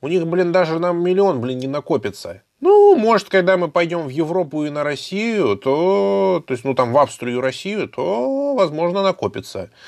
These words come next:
Там еще аравийская компания будет, типа, на Аравийский полуостров мы еще попремся и на Кавказ.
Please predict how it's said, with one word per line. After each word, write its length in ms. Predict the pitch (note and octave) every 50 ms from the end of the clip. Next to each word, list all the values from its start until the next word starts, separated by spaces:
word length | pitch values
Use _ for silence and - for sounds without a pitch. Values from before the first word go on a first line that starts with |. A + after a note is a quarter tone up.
| - - - - - - - - - _ _ _ _ _ _ _ _ _ _ _ _ _ _ _ _ _ _
Там 160 | - B2 C3
еще 480 | C3 B2 - D3+ C#3 C3+ C3+ C3 B2+ C3
аравийская 540 | C3+ C#3+ D3 D#3 D#3 C#3+ - - - D3 C3+
компания 500 | - D3 D3+ D3 F3+ G3 G3 E3+ D3 B2+
будет, 360 | A2+ A2 A#2 A#2 G#2+ G2 F#2
типа, 380 | - - - B2 A2+ A#2 A#2 A2+
на 640 | A2+ A#2+ A#2+ A#2+ A#2 A2+ A2+ G#2+ G#2 G#2 G#2 G#2+ A2+
Аравийский 440 | A#2+ C3 C#3 C#3+ - - - -
полуостров 520 | - C#3 D3 E3 F3 E3+ - - A#2 A2 -
мы 100 | A2 G#2+
еще 180 | G#2+ - - -
попремся 840 | - A2+ A#2 - B2 A#2 G2+ F#2 - - G2 F#2+ F#2 F#2+ F#2 - _ _ _ _ _ _ _ _ _ _ _
и 140 | - - A2
на 120 | G#2+ A#2
Кавказ. 600 | A2+ B2+ A#2 A2+ - D3+ C#3+ C3+ - - - -